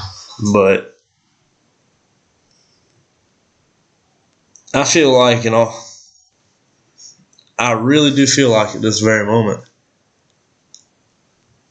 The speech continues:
Speaker 2: if you get them to play focus for four quarters, Tennessee's got the best team in the S E C.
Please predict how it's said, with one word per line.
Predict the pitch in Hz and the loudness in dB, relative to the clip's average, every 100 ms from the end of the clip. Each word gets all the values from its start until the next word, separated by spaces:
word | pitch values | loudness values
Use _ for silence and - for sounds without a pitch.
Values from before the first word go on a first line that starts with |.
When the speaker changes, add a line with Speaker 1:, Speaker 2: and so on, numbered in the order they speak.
| _ _ _ _ - | _ _ _ _ -4
Speaker 2:
if | 120 107 | -2 0
you | 131 | -2
get | 135 127 | 0 0
them | 123 120 113 | 0 -2 -2
to | - | -2
play | 120 127 123 120 107 98 - _ _ _ | 2 2 2 0 -2 -8 -20 _ _ _
focus | - 143 147 110 104 | -2 0 0 -2 -4
for | - 107 | -2 -2
four | 120 123 123 | 0 0 0
quarters, | 123 127 123 - - _ _ _ _ _ _ _ _ _ _ _ _ _ _ _ _ _ | 0 0 -2 -6 -12 _ _ _ _ _ _ _ _ _ _ _ _ _ _ _ _ _
Tennessee's | - 127 123 127 | -4 -2 -2 -2
got | 117 104 | -2 -2
the | 104 | -2
best | 107 104 | -2 -2
team | - 117 | -2 -2
in | 101 | 0
the | |
S | 101 - | 0 0
E | 104 | -2
C. | - 110 101 | -4 -4 -10